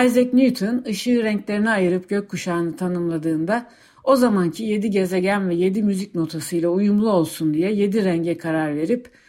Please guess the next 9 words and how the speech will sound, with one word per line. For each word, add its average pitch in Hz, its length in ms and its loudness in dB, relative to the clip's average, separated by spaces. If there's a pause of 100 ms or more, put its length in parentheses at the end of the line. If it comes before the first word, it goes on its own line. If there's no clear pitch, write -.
(100)
turuncu 226 400 4
ve 247 120 6
indigoyu 185 480 4
sokmuş. - 640 -8 (1160)
Sene 214 320 0
bin 196 100 0
altı 185 300 -2
yüz 185 120 -2
altmış. 170 540 -4